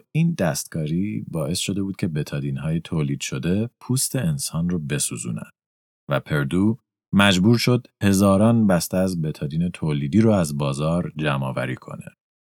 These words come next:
و هاوارد یودل مطمئن شد که در این بین کسی نتونه از پردو و خونواده سکلر شکایت کنه. برادر دیگه سکلرها، مورتیمر، هم کماکان مشغول سفر خوشگذرونی در اروپا بود.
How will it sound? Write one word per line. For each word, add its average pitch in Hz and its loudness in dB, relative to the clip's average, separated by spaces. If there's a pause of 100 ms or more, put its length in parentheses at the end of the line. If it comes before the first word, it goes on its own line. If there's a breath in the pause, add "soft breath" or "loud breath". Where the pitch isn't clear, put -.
(100)
و 82 6
هاوارد 80 2
یودل 98 2 (140)
مطمئن 95 2
شد 131 -2
که 95 -2
در 80 2
این 78 0
بین 107 2
کسی - -4
نتونه 113 0
از 71 0
پردو 71 -4
و 69 -2
خونواده 67 -4
سکلر - -4
شکایت - -6
کنه. - -14 (1400)
برادر 110 6
دیگه 95 4
سکلرها، 85 0
مورتیمر، 80 2
هم 127 2 (100)
کماکان 131 6
مشغول 107 0
سفر 90 0
خوشگذرونی 73 -2
در 82 0
اروپا - -6
بود. - -18